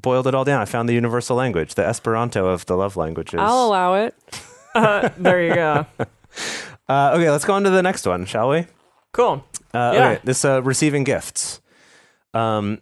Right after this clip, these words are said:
Speaker 1: so, <clears throat> I mean, clearly a lack of gifts. Or I think maybe more often we'd see this as, like, not enough thought put into gifts.
Speaker 2: Mm, mm-hmm.
Speaker 1: Like, maybe,
Speaker 3: Mm-hmm.
Speaker 1: maybe someone who receiving gifts is an important love language for them, that, like,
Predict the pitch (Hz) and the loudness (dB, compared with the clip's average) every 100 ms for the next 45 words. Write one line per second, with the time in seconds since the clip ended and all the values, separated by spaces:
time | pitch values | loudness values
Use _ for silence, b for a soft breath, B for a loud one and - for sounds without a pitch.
0 | - - - 151 135 131 127 131 123 _ | -6 -4 0 2 4 4 2 0 -2 _
1 | _ - 151 123 _ - 101 123 127 117 | _ -6 -6 -8 _ -2 0 0 0 -2
2 | - _ _ - 104 107 127 123 - 135 | -8 _ _ -6 -2 0 -2 -6 -4 0
3 | 139 165 107 - 92 92 - - - 165 | 0 0 -4 -4 -2 -2 -6 -14 -4 0
4 | 185 185 180 - 139 151 139 127 127 120 | 2 2 0 -2 -2 -2 -2 -2 -2 -2
5 | 113 92 110 120 131 131 135 120 135 120 | -4 -4 -2 0 0 0 -2 -2 -2 -2
6 | 107 123 113 110 98 90 98 101 - _ | -2 -2 0 -2 -2 -2 -2 -2 -6 _
7 | 101 107 104 101 90 - 95 80 - - | -6 -2 -2 -2 -4 -4 -2 -2 -4 -10
8 | 82 76 73 - - - - - 185 180 | -10 -10 -10 -10 -10 -12 -16 -6 -4 -2
9 | 175 170 165 170 170 180 233 175 143 151 | -4 -6 -8 -10 -8 -2 0 0 0 0
10 | 160 180 - - 160 175 - 170 160 131 | 0 -4 -10 -4 -2 0 -2 -2 -2 0
11 | 135 123 - 139 127 113 107 107 - - | 0 0 0 0 0 0 0 -2 -2 -10
12 | - 101 101 92 - - b b 101 98 | -6 0 0 0 -6 -10 b b -6 -2
13 | 117 101 101 104 117 120 127 127 - 135 | -2 -2 -2 -2 -2 0 -2 -2 -4 0
14 | 135 139 147 - 104 98 | 0 0 -2 -4 -2 -2